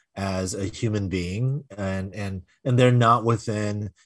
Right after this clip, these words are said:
God's plan for his glory and for our good. So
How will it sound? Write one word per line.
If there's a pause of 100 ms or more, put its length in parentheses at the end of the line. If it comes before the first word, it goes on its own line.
(140)
God's
plan
for
his
glory
and
for (440)
our
good. (540)
So